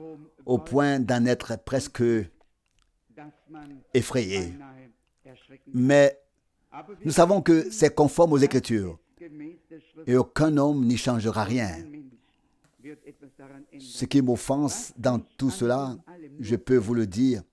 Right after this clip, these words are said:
cela m'offense au-delà de toute mesure, que toute la population terrestre ait été trompée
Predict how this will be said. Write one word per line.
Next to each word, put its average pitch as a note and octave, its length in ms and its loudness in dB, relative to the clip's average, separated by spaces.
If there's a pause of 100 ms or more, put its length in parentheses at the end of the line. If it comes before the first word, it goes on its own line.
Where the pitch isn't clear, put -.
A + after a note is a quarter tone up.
(600)
cela C3 180 2
m'offense B2+ 480 -2
au-delà C3 340 -2
de A#2+ 120 -4
toute - 360 -8
mesure, A#2 540 -2 (640)
que C#3+ 80 0
toute D#3+ 340 -2
la C#3 160 2
population C3 680 -2
terrestre - 680 -6 (1300)
ait D3 200 6
été D#3 460 0 (200)
trompée E3 1500 4